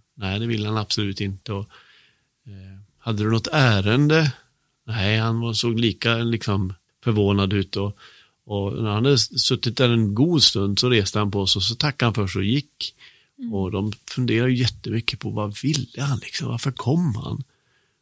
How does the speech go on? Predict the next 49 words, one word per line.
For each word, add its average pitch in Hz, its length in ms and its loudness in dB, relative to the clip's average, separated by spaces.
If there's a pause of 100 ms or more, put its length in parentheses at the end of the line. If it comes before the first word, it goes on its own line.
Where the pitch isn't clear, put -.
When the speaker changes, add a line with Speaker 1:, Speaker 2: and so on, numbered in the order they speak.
(160)
Speaker 1:
Och 98 140 -10
samma 120 420 2
sak 135 240 2
upprepas 101 680 -2
dag 95 460 -6
två. 127 340 -2
Han 113 200 -4
kom 110 300 -2
och 104 80 0
satt 110 240 0
en 113 80 0
lite 110 200 -2
längre 107 360 0
stund 117 260 0
innanför 113 320 0
dörren, 107 500 -2
men 107 220 0
han 95 120 -2
skakade 104 380 0
på 107 100 2
huvudet 98 340 0
och 120 140 0
frågade 127 200 0
om 113 80 0
han 113 120 0
ville 123 120 -2
ha 113 80 0
något 107 140 -4
att 120 80 0
dricka 117 400 -2
eller 101 120 0
något 98 100 -4
att 110 80 0
äta. 98 440 -4
Och, 104 120 -8 (960)
och 113 140 -6
så 135 160 2
till 143 200 -2
slut 117 220 4
så 107 140 0
kom 113 240 0
de 107 160 4
ju 104 80 0
på 139 300 -2
att 107 120 -6
han 120 180 2
ville 113 300 6
ingenting. 113 520 -2 (220)
Speaker 2:
Mm. 214 260 -12